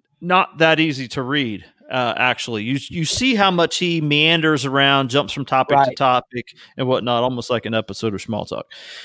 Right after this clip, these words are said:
Speaker 1: And
Speaker 2: <laughs>
Speaker 1: I, I, I look in here and I highlighted some stuff. What is he talking about in this, in this speech of here, of his? So let me just share some of the things that I highlighted here.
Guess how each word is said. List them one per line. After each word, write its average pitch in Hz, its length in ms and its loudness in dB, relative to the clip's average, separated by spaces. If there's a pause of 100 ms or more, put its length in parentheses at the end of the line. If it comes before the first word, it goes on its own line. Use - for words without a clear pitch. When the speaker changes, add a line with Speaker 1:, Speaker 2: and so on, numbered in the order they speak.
(200)
Speaker 1:
And 147 540 4 (140)
Speaker 2:
<laughs> - 140 -16
Speaker 1:
I, 165 320 6
I, 170 160 2 (180)
I 165 60 6
look 226 320 2
in 247 180 4
here 139 500 0 (360)
and 160 140 2
I 151 80 6
highlighted 135 600 0
some 110 180 -14
stuff. 110 400 -8
What 147 220 -2
is 180 120 -8
he 175 100 -8
talking 139 440 0
about 117 320 -2
in 113 180 -6
this, 113 340 -8 (1300)
in 123 140 -6
this 117 180 -4
speech - 360 -6
of 95 80 -16
here, 101 300 -8 (100)
of 123 160 -2
his? 104 420 -6
So - 140 -8
let 220 80 -2
me 359 80 -2
just 330 220 2 (240)
share 180 340 4
some 151 200 -2
of 135 60 0
the 120 60 -2
things 127 380 0
that 113 180 -2
I 113 140 -2
highlighted 107 500 0
here. 101 220 -8